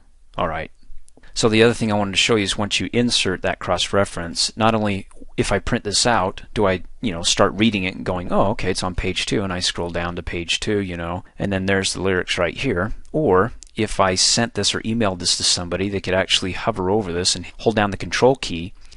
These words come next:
and it changes from an I-beam to a little hand that when I click, boom, it takes me right to that bookmark. Of course, I can't see the bookmark because I don't have the bookmark turned on. And you can watch a training video on bookmarks, but it takes me, it cross-references it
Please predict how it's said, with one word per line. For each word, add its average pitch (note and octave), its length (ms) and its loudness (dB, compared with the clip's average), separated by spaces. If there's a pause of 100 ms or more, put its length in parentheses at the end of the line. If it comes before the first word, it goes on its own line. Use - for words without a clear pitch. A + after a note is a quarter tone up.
and G#2+ 100 0
it G#2+ 80 -2
changes C3 440 0
from G#2 380 0
an F#2 160 -2
I-beam G2 500 0
to A2 120 -6
a G#2 40 -4
little G2 180 0
hand G2+ 640 -4
that - 100 -8
when F#2 100 -6
I F2+ 60 -6
click, - 400 0 (120)
boom, G2+ 200 -2
it - 80 -8
takes - 260 -2
me F#2 60 -6
right F#2+ 200 -2
to - 60 -8
that F#2 200 -2
bookmark. F2 500 -4 (240)
Of - 80 -12
course, F#2+ 240 -2
I F2 80 0
can't E2 240 -4
see C3+ 140 2
the C#3 80 0
bookmark F#2+ 380 -4
because G2 260 -6
I G2 40 -2
don't G2+ 180 -2
have G2+ 220 -2
the F#2 60 -4
bookmark F#2+ 480 -4
turned F#2+ 260 -6
on. F#2+ 320 -2 (480)
And F#2 80 -6
you F2+ 60 -10
can G2 100 -4
watch F#2 200 0
a - 20 -4
training F2+ 300 -4
video F2+ 240 -2
on E2+ 100 -8
bookmarks, F#2 420 -2
but A#2 160 0
it - 120 -10
takes - 340 -2
me, G2+ 140 -2
it - 80 -8
cross-references F#2 920 -2
it G2 140 -2